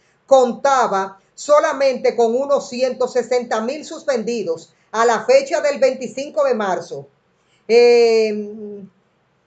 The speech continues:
otros, por ejemplo, el turismo, que es el sector más golpeado de todos,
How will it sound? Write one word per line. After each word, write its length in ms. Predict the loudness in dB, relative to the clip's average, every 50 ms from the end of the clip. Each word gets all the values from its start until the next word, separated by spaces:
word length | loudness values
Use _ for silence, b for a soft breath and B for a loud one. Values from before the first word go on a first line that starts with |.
| _ _ _ _ _ _ _ _ _ _ _
otros, 580 | 4 6 6 8 6 6 4 2 2 2 2 2
por 220 | 2 2 4 4
ejemplo, 680 | 4 2 2 2 0 0 -2 -2 -2 -2 -2 -2 -6 -12 _ _ _ _ _ _ _ _ _ _ _ _ _ _ _ _ _ _ _ _ _ _ _ _ _ _ _ _ _ _
el 220 | 4 4 4 4 2
turismo, 800 | -2 -2 -2 -2 -4 -4 -6 -8 -8 -8 -8 -6 -8 -8 -12 _ _ _ _ _ _ _ _ _ _ _
que 240 | _ 4 6 6 6
es 120 | 6 4
el 140 | 0 -2 0
sector 400 | 0 0 0 2 4 2 2 4
más 240 | 2 -2 -6 -4 2
golpeado 580 | 2 2 2 4 2 2 4 2 0 0 0 0
de 140 | 0 -2
todos, 640 | 0 0 0 0 0 0 -2 -6 -10 -10 -14 -20 _